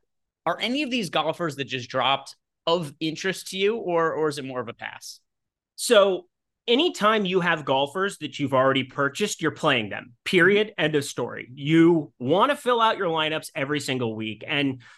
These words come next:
Speaker 2: the Padraig Harrington one was kind of an interesting one, I thought, for maybe, like, an Open Championship deal. He got, uh, offered in what they're calling the Wired set that existed in the N F L last year for N F L Rainmakers. That's what he's kind of referring to here this week.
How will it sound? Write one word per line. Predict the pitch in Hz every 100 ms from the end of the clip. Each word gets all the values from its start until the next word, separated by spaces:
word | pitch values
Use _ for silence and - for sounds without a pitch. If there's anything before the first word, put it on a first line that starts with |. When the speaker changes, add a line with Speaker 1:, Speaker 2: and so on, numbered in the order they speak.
| _ -
Speaker 2:
the |
Padraig | 190 311 320 320 156
Harrington | 117 151 185 220 214
one | 214 226 233
was | - -
kind | 190 185
of |
an | 170
interesting | 170 165 165 208 175
one, | 175 175
I | 170
thought, | 156 165 175
for | 165
maybe, | 143 135 139 123
like, | 123 123
an | 135
Open | 139 127
Championship | - 143 160 143 156
deal. | - 156 156
He | 147
got, | 143 143 143 - -
uh, |
offered | 139 135 143 143 156
in | 135 131 131 139 131
what | 139 -
they're | 139
calling | 151 143 127
the | 127
Wired | 120 131 147 147
set | - 190 180 _
that | 143
existed | 127 123 127 - 127
in | 120
the | 117
N | 113
F | 170
L | 156
last | 151 143 143
year | 156 143 143 - _
for | 147 123 131
N | 139
F | 156
L | 160
Rainmakers. | 147 147 135 135 147 131 127
That's | 127 123
what | 127 123 -
he's | 131
kind | 120 127
of | 113
referring | 113 151 123 123
to | 127
here | 110 123
this | 123 147 -
week. | 120 117